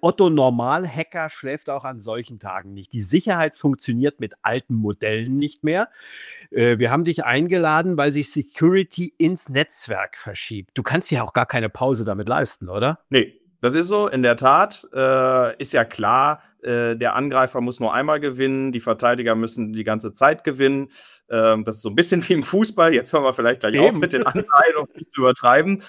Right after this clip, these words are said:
Speaker 2: Aber du hast das Thema ja eben schön angesprochen. Äh, nein, in der Tat, genau so ist es. Ähm, das ist nicht neu. Was Neues ist natürlich die Geschwindigkeit, in der neue Schwachstellen entdeckt werden, in der,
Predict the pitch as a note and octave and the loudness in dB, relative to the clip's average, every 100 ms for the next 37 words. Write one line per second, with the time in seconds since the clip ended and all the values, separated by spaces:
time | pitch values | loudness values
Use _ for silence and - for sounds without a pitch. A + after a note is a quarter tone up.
0 | - - - A#2+ B2 B2+ C#3 B2+ C#3+ C#3 | -20 -10 -2 2 4 2 0 -4 -2 0
1 | A#2+ A#2 B2+ B2+ - A2+ A#2+ D3 D3 C#3 | 2 0 -2 -6 -6 -4 -4 -6 -4 -2
2 | C#3 C3+ - _ _ _ A#2+ A#2+ A#2+ A#2 | -2 -4 -10 _ _ _ -2 2 2 4
3 | C#3+ A#2 C#3 C#3 C#3+ F2+ - A2+ B2 B2+ | 2 2 0 0 0 -2 -2 0 2 2
4 | A2+ F3+ G3 F#3+ - - B2 A#2+ A#2+ - | -2 -2 -2 -4 -8 -2 -2 0 -2 -2
5 | B2+ - A2 G#2+ A2 A#2 C3+ D#3+ D#3+ _ | -10 -6 -6 -2 0 4 4 2 -4 _
6 | - A#2 A#2+ B2 B2 A2+ A2 A2 - G#2+ | -6 -2 2 2 2 -2 -6 -6 -6 -10
7 | G#2+ A2 G#2 G#2 G2+ G#2+ C#3+ C#3 C3+ B2+ | -10 -12 -10 -8 -10 -4 -2 -2 -2 2
8 | A2+ A2 A2 G#2 G2+ G2+ G2 G#2+ C#3+ C#3 | 2 0 -8 -4 -2 0 0 0 -2 0
9 | B2 A#2+ - A2+ A2+ A2 A2 G#2 - G#2 | -2 -2 -2 -4 -4 -6 -4 -6 -6 -4
10 | G2+ G2+ G2 G2+ G2 - A2 A2 A2 G#2+ | 0 0 0 -6 -10 -8 -6 -2 2 4
11 | G#2+ | 4